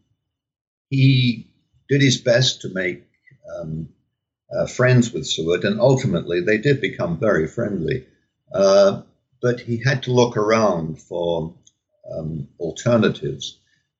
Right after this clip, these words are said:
Uh, and of course, he decided that the best way of handling Seward was to identify himself closely with the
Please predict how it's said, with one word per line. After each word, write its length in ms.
Uh, 420
and 240
of 140
course, 680
he 240
decided 760
that 240
the 60
best 420
way 240
of 160
handling 560
Seward 500
was 600
to 280
identify 760
himself 560
closely 760
with 420
the 320